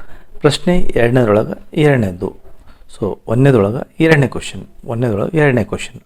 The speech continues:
ಅಪವರ್ತನ ವಿಧಾನದಿಂದ ಈ ಕೆಳಗಿನ ವರ್ಗ ಸಮೀಕರಣ ಮೂಲಗಳನ್ನು ಕಂಡುಹಿಡಿಯಿರಿ. ಟೂ ಎಕ್ಸ್ ಸ್ಕ್ವೇರ್ ಪ್ಲಸ್ ಎಕ್ಸ್ ಮೈನಸ್ ಸಿಕ್ಸ್, ಟೂ ಎಕ್ಸ್ ಸ್ಕ್ವೇರ್ ಪ್ಲಸ್ ಎಕ್ಸ್ ಮೈನಸ್ ಸಿಕ್ಸ್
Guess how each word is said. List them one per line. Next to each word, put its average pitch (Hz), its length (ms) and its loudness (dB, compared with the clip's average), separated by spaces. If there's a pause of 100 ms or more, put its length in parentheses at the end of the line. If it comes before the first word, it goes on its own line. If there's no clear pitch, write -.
(100)
ಅಪವರ್ತನ 151 420 -4
ವಿಧಾನದಿಂದ 107 480 0 (720)
ಈ 170 120 2
ಕೆಳಗಿನ 107 320 2 (120)
ವರ್ಗ 123 160 0 (140)
ಸಮೀಕರಣ 101 340 -4 (120)
ಮೂಲಗಳನ್ನು 104 460 -2 (140)
ಕಂಡುಹಿಡಿಯಿರಿ. 90 520 -2 (1400)
ಟೂ 147 80 2 (120)
ಎಕ್ಸ್ 135 200 0
ಸ್ಕ್ವೇರ್ 165 320 4
ಪ್ಲಸ್ 101 220 0 (240)
ಎಕ್ಸ್ - 220 -6 (140)
ಮೈನಸ್ 110 320 -4 (160)
ಸಿಕ್ಸ್, 107 300 -2 (3000)
ಟೂ 147 80 2 (360)
ಎಕ್ಸ್ - 200 -6
ಸ್ಕ್ವೇರ್ 131 340 0 (440)
ಪ್ಲಸ್ 113 240 -2 (200)
ಎಕ್ಸ್ 139 220 -6 (280)
ಮೈನಸ್ 110 300 -4 (140)
ಸಿಕ್ಸ್ - 260 -2